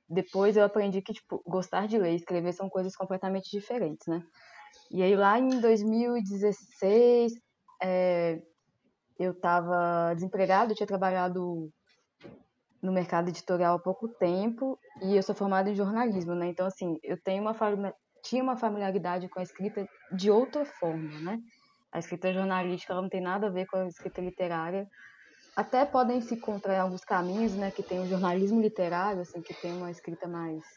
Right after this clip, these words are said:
lúdica e tal. Mas aí lá em dois mil e dezesseis, é, eu comecei a escrever uma historinha, assim. Era uma, uma ideia que tava rondando na minha cabeça. É... aí eu comecei no começo de dois mil e dezesseis. E não foi pra frente.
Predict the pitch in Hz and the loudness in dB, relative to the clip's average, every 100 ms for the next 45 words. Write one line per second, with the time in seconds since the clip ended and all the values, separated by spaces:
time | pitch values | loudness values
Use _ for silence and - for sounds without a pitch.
0 | - _ - 165 185 233 185 175 165 175 | -20 _ -8 -4 0 0 -2 -6 -10 -8
1 | 185 - - _ _ _ _ _ _ - | -8 -10 -20 _ _ _ _ _ _ -8
2 | 208 202 220 214 226 240 233 240 226 220 | -2 2 4 4 4 2 2 0 0 -2
3 | 214 196 196 226 - - - - - _ | -2 -2 -2 -2 -8 -20 -20 -20 -20 _
4 | 190 185 180 180 175 170 170 165 147 147 | -2 -2 0 -2 -2 0 -2 -2 -6 -14
5 | - - - - 233 262 254 247 233 240 | -20 -20 -8 -2 0 0 0 0 0 0
6 | 226 233 226 233 - 262 262 247 202 175 | 0 2 2 0 -2 -2 2 2 0 -2
7 | - 160 - - - 170 175 190 190 151 | -4 -6 -6 -12 -4 -2 -2 -2 -2 -4
8 | 175 185 185 185 175 175 180 214 214 185 | -6 -4 -2 -2 2 2 4 0 -2 -4
9 | 170 170 170 170 170 170 170 165 165 160 | -4 -4 -4 -4 -2 -2 -4 -6 -8 -6
10 | 156 180 - 226 233 _ _ _ _ _ | -8 -10 -8 -8 -10 _ _ _ _ _
11 | - 170 165 165 160 - _ _ _ 202 | -12 -8 -6 -4 -6 -10 _ _ _ 2
12 | 208 208 233 233 196 175 190 190 214 208 | 2 2 -2 0 -2 -2 -4 -4 -2 -2
13 | 202 208 208 214 175 160 - - _ _ | -2 0 0 0 -6 -10 -14 -20 _ _
14 | _ _ - 220 214 208 226 233 240 185 | _ _ 0 2 2 2 2 2 0 -2
15 | 156 - | -4 -10